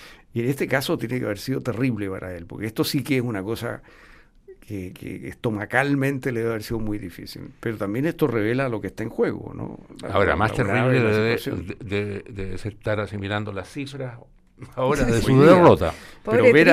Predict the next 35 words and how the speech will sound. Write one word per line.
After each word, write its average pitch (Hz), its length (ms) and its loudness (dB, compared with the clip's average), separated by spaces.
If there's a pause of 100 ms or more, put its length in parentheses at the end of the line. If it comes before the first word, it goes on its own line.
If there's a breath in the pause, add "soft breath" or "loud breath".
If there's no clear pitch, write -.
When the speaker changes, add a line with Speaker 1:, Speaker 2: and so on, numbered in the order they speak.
Speaker 3:
tripa 277 160 4
de 262 100 4
Mario 254 260 0
Vargas 254 260 -2
Llosa. 247 100 -6
Speaker 1:
pero 113 200 2
ver 147 180 2
a 143 220 4
Álvaro 107 680 0
Vargas 104 400 -6
Llosa, 110 300 -2
que 87 120 -8
también 92 380 -6
se 107 120 -4
ha 101 40 0
opuesto 107 440 -6
a - 20 -6
los 95 140 -6
Fujimori, 101 580 -6
pero 95 200 -8
Speaker 3:
Sí. 98 80 -10
Speaker 1:
brutalmente, 104 920 -6
y 92 100 -12
que 92 100 -10
ha - 20 -6
sido 107 140 -8
un 104 80 -4
hombre 104 240 -4
muy 139 240 -2
sensible 107 760 -4
a - 20 -6
los 95 180 -8
temas 104 260 -8
de 95 100 -10
corrupción, 95 920 -8